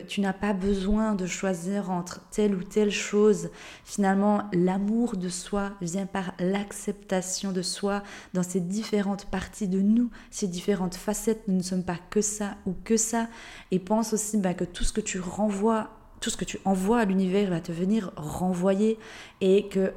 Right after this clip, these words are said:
la dernière chose, le dernier message qui est important encore de rappeler, c'est que tu as le pouvoir de créer ta réalité à toi aujourd'hui.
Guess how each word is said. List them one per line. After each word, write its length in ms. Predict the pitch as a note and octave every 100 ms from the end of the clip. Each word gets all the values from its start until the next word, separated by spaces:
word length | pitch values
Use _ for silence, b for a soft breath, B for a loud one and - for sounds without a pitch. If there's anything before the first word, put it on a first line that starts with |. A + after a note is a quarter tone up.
| - -
la 140 | F3+
dernière 280 | F#3 G3 F#3+
chose, 140 | G#3+
le 80 | G3
dernier 260 | F3 F#3+ G3
message 420 | G3 G3 F#3+ -
qui 120 | F#3
est 180 | E3+ -
important 420 | F3+ F#3 F#3 G3+
encore 220 | F#3+ F#3
de 80 | F3
rappeler, 400 | E3+ F3 F3+ G3
c'est 200 | G3 F3+
que 140 | F3 E3+
tu 300 | E3+ - G#3
as 140 | G#3
le 80 | G3
pouvoir 420 | - F3+ F3 F3
de 80 | G3+
créer 400 | F3 G3 F#3 F3+ B
ta 180 | - G#3+
réalité 520 | G#3+ G3 F#3 F3+ - F3+
à 80 |
toi 480 | E3+ - G3+ F#3 - -
aujourd'hui. 520 | F#3+ G#3+ G#3 F#3